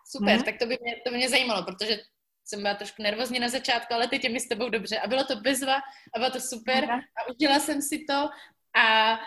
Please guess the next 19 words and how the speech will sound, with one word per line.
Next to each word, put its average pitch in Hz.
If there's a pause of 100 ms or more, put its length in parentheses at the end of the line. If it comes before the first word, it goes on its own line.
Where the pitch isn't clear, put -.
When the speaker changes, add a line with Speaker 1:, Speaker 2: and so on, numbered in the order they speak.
(260)
Speaker 1:
a, 220 (240)
a 240
teď 277
mám 247
plně 233
chuť -
trošku 214 (400)
plavat 226 (360)
proti 226
proudu. 214 (680)
Speaker 2:
Ja 220
som 220
rada, 311
yes, 247
keď 226
takto, 214
oné, 226
školíme 247
rybky, 226